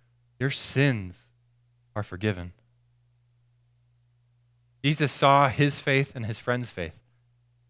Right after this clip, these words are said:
and tells him the <laughs> greatest news ever. "Your sins are forgiven." He is healed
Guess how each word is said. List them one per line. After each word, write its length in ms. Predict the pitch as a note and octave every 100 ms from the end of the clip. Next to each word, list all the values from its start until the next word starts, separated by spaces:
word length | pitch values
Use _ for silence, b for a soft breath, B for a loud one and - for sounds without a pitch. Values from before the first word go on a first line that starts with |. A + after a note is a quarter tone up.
| _ _ _ _ _ -
and 100 | A2+
tells 300 | D3 C#3+ C3+
him 160 | C#3
the 80 | C3
<laughs> 0 |
greatest 500 | A#2 - E3+ D3 -
news 220 | B2 B2
ever. 320 | A2+ B2+ D2+ - _ _ _ _ _ _ _ _ _ _ _ _ _ _ _ _ _ _ -
"Your 120 | B2+
sins 340 | - D#3+ D3+ B2
are 60 |
forgiven." 480 | - B2+ C3 D3 - _ _ _ _ _ _ _ _ _ _ _ _ -
He 160 | E3+
is 160 | D3 C3
healed 560 | G#2+ E3 D#3+ A#2+ G2+